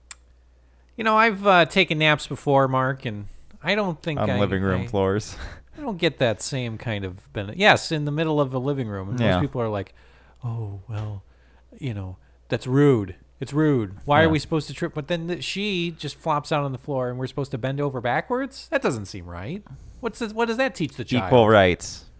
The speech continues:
Speaker 1: Am I right?
Speaker 2: Equal
Speaker 1: Misandry.
Speaker 2: rights.
Speaker 1: Am I
Speaker 2: Yeah.
Speaker 1: misandry, all right? Not all men, everybody.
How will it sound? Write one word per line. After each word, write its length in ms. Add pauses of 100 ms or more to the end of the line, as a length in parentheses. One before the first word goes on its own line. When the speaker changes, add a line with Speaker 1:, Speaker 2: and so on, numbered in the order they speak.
Speaker 1:
Am 80
I 40
right? 300
Speaker 2:
Equal 120 (260)
Speaker 1:
Misandry. 200
Speaker 2:
rights. 460
Speaker 1:
Am 120
I 120
Speaker 2:
Yeah. 120
Speaker 1:
misandry, 720
all 100
right? 300
Not 300
all 220
men, 320
everybody. 720